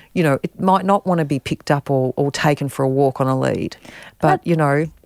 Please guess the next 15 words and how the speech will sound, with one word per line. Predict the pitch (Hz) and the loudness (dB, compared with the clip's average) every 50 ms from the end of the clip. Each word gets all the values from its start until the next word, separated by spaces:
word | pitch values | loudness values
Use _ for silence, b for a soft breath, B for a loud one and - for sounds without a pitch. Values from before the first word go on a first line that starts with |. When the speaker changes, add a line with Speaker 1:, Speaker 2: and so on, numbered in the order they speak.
| _ _ | _ _
Speaker 1:
that's, | - 180 147 - - - | 2 2 2 0 -4 -4
that's | - - - 185 - - - | 0 0 0 0 0 0 -2
what | 190 - | -2 0
the | - 180 | 0 0
dog's | 156 165 156 156 - | 2 2 2 2 0
happiness | - - 156 - - 147 147 143 139 - - | 0 -2 -2 0 -2 -4 -4 -4 -6 -6 -4
is. | 143 139 127 135 - | -4 -4 -4 -2 -2
And, | 156 160 160 - | -2 -2 0 0
and | - 190 | 0 0
it | 208 - | 0 0
takes | - - 226 226 226 - - | 2 2 2 2 2 2 2
a | 202 | 2
really | 180 175 180 175 175 170 160 | 4 4 4 4 4 4 4
understanding | - 156 156 151 151 - - - 156 151 147 147 147 147 | 2 0 0 0 -2 -2 -2 0 0 0 0 0 -2 -4
family | - - 151 147 147 147 147 147 147 143 | -2 -2 0 0 0 0 0 0 -2 -2